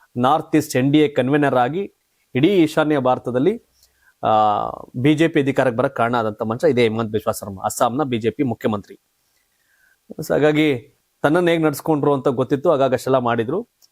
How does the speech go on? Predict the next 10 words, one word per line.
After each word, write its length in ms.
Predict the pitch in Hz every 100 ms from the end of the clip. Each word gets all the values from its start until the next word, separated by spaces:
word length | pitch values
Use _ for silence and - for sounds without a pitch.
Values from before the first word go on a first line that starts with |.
| _ _ _ _
ಕಾಂಗ್ರೆಸ್ 640 | 165 196 208 202 202 -
ಎಚ್ಚೆತ್ಕೊಂಡಂಗಿದೆ. 800 | 139 - 147 143 127 104 95 - _ _ _ -
ಕರ್ನಾಟಕದಲ್ಲಿ 640 | 156 170 202 175 - 185
ಡಿ 100 | 160
ಕೆ 160 | 165 196
ಶಿವಕುಮಾರ್ನ 480 | 190 175 175 170
ಕ್ಯಾರೆ 320 | 170 - 151 170
ಅಂತ 200 | 156 165
ಇಲ್ಲ 200 | 156 151
ಇಲ್ಲಿ. 420 | 143 120 104